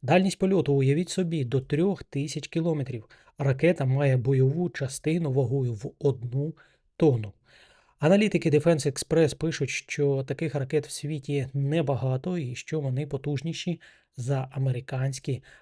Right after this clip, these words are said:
ракети Tomahawk. Я вам нагадаю, американська ракета Tomahawk має бойову частину в чотириста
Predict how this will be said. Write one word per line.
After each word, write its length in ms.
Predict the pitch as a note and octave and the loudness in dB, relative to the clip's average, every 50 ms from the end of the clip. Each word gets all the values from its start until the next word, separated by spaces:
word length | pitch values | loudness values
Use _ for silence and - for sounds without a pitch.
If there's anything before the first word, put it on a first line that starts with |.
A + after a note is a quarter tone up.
| _ _ | _ _
ракети 440 | - C3+ C3+ C3 - C#3+ B2+ - C#3 | -4 -4 -2 -2 -2 -4 -4 -4 -6
Tomahawk. 540 | B2+ - C#3 D3 D3+ B2+ C3+ A#2+ - - - _ - - _ - | -6 -4 -2 -2 0 -2 -2 -2 -4 -8 -18 _ -20 -20 _ -2
Я 120 | D3+ D3 | 0 0
вам 120 | C#3 C3 C3 | 2 2 2
нагадаю, 400 | C3+ B2+ A#2+ C3+ C3+ F3+ F3+ D3 | 0 2 2 2 4 4 4 4
американська 500 | B2+ B2+ B2 - - C3 A2 - - B2 | 2 0 -2 -2 -4 -4 -4 -4 -4 -4
ракета 300 | C3+ C3 E3+ F3 - D#3 | -2 0 0 0 0 -2
Tomahawk 560 | C3 C3 B2 C3 A#2 C3 C#3 C3 - - - | -4 -4 -2 -2 -2 -2 -2 -4 -4 -6 -4
має 220 | C#3 C#3+ C#3+ C#3 | -2 0 0 0
бойову 300 | B2+ B2+ C3+ C3 C3 C3+ | 0 0 0 2 0 0
частину 380 | C3 - C3+ - - F3+ F3 D#3+ | -2 -4 -4 -2 -2 0 0 -2
в 120 | B2 - | -4 -6
чотириста 640 | - - - D3+ C3+ C#3+ C3 B2+ B2+ - - D#3+ | -6 -4 -4 -2 -2 -2 -2 -2 -2 -4 -6 -8